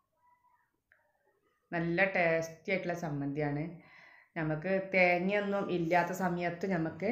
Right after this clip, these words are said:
ഇഡ്ഡലിൻ്റെ, ദോശേൻ്റെ ഒക്കെ സം-, ഒക്കെ കഴിക്കാൻ, കൂട്ടാനൊക്കെ വേണ്ടിയിട്ട്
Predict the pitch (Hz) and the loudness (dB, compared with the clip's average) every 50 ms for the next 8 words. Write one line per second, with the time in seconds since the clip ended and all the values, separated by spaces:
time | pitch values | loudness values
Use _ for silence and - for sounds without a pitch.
0 | 240 214 185 180 165 170 170 170 170 170 190 175 180 175 170 160 170 180 170 170 | -2 -2 -2 -4 -2 -4 -2 -2 0 0 0 0 0 0 0 0 -2 -2 -2 -2
1 | 185 185 190 185 185 180 170 160 - 151 - - - 175 175 175 175 - 185 170 | -2 -4 -4 -4 -4 -4 -6 -6 -8 -10 -14 -14 -14 -12 -10 -10 -6 -4 -2 -2
2 | 175 170 - 180 170 165 165 - 170 165 165 170 165 165 - 170 165 165 170 165 | -2 0 0 0 0 0 0 -2 -2 -2 -2 -2 -6 -8 -8 -8 -8 -6 -6 -6
3 | 165 165 170 175 175 170 170 165 160 156 156 160 156 - 196 | -4 -4 -4 -4 -2 -2 0 0 -2 -2 -4 -4 -4 -4 -6